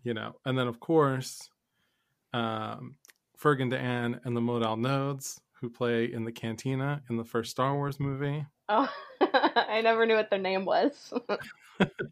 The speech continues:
Speaker 1: Uh, they definitely have their own sense of style for sure. Um, you know, and then the last one I wanna mention, uh, is the Soggy Bottom Boys, which I guess
Speaker 2: Mm.
Speaker 1: is more of a vocal group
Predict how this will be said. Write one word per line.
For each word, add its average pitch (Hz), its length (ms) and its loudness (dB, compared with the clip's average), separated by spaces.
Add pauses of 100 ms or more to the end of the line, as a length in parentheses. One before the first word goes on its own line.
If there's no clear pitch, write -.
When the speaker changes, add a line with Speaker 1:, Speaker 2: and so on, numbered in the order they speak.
(680)
Speaker 1:
Uh, 131 260 0
they 135 160 4
definitely 143 320 4
have 123 120 0
their 123 180 4
own 117 300 -2
sense 120 300 -4
of 107 80 -10
style 113 300 -2
for 117 180 -8
sure. 123 420 -8 (880)
Um, 113 580 -2 (220)
you 156 100 4
know, 123 260 2
and 151 180 4
then 143 320 4 (200)
the 135 60 2
last 156 260 4
one 147 100 4
I 135 40 4
wanna 131 180 0
mention, 120 460 -2 (100)
uh, 120 220 -2 (120)
is 123 180 0
the 117 240 2
Soggy 127 360 2
Bottom 131 380 6
Boys, 110 640 -4 (100)
which 123 240 -2
I 147 60 -2
guess 170 140 6
Speaker 2:
Mm. 165 60 2
Speaker 1:
is 135 80 2
more 139 160 4
of 123 80 2
a 117 80 2
vocal 120 380 2
group 113 240 -2